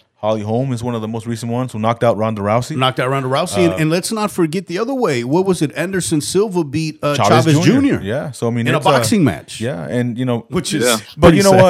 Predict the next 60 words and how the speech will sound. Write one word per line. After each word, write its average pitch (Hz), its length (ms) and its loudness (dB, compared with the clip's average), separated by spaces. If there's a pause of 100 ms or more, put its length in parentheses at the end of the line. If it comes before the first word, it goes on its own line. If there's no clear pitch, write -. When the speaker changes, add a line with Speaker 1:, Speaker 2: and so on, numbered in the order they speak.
(120)
Speaker 1:
what? - 260 -14
No, 160 160 6
it, 180 160 6
it 175 140 4
is 135 160 6
very 123 160 4
sad. 123 240 4
But 123 140 4
you 156 80 2
know 151 80 4
what? 139 260 4
And, 120 160 0
and 117 220 -2
I 127 100 0
don't 131 100 0
wanna 120 180 0
speak, 120 240 -6 (180)
kick 131 160 -2
a 120 40 2
man 113 180 0
when 110 100 -4
he's 101 80 -8
down 104 180 -6
'cause 101 120 -16
Chavez 113 220 -4
Junior 110 160 -6
is 107 60 -6
going 110 200 -6
through 104 160 -6
a - 20 -4
Speaker 2:
Sure, 98 160 2
Speaker 1:
really 113 100 0
rough 107 220 -2
moment. 113 200 4
Speaker 2:
sure, 82 220 -2
absolutely. 104 380 -6
Speaker 1:
But 117 180 6
he, 139 160 -6
he, 135 280 -6
he 139 160 -6
fought 131 220 0
Anderson 117 340 -4
Silva 113 380 -2
at 101 160 -4
a 92 60 -8
time 110 240 -4
when 104 300 -4
anybody 104 580 0
can 95 140 -8
sign 101 180 -4
up 101 140 -6
and 92 100 -10
probably 101 240 -2
outpoint 98 400 -2 (100)
Chavez 98 300 -4
Junior. 98 400 -6
Speaker 2:
Right. 110 240 -10 (280)
Speaker 1:
You 113 120 -4
know, 104 140 -2
it, 98 160 -6